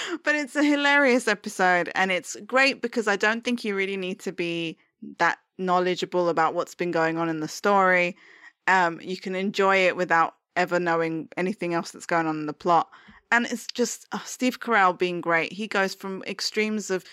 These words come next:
happiness to being in love to confusion to sadness.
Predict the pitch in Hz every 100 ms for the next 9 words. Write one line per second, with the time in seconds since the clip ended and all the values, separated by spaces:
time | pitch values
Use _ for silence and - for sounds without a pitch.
0 | - - - 226 226 226 190 185 - -
1 | 202 202 202 196 190 190 190 180 - 196
2 | 175 175 196 180 - 220 220 196 202 196
3 | 185 190 - 208 196 190 190 190 -